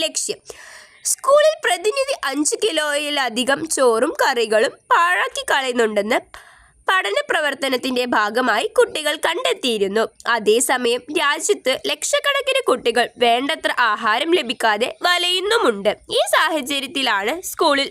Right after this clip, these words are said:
ഓരോ വറ്റും പദ്ധതി ആരംഭിക്കുന്നത്. ഭക്ഷണം പാഴാക്കുന്നത് തടയുന്നതിനോടൊപ്പം സ്കൂളിലെ മാലിന്യ പ്രശ്നം പരിഹരിക്കാനും ഈ പദ്ധതി വഴി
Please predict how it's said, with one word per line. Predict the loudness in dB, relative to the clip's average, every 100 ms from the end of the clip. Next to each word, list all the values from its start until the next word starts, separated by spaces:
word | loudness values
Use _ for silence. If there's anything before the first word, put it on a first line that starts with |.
| 0 2
ഓരോ | 2 2 0
വറ്റും | 0 0 0 0
പദ്ധതി | 0 -2 -2 -2 0
ആരംഭിക്കുന്നത്. | 0 -2 -2 -2 -4 -2 -2 -2 -8 -12 0
ഭക്ഷണം | 0 0 -2 -2 2
പാഴാക്കുന്നത് | 2 2 2 0 0 0 0 0
തടയുന്നതിനോടൊപ്പം | 0 0 -2 -2 -2 0 2 2 0 -4 -4 -2
സ്കൂളിലെ | 2 4 4 0 2
മാലിന്യ | 2 2 0 -4 -2
പ്രശ്നം | -4 -2 -4 -2
പരിഹരിക്കാനും | -2 0 -2 -4 -2 -2 -2 -2 -2
ഈ | 0 0
പദ്ധതി | 0 0 0 -2 -4 -4 0
വഴി | 0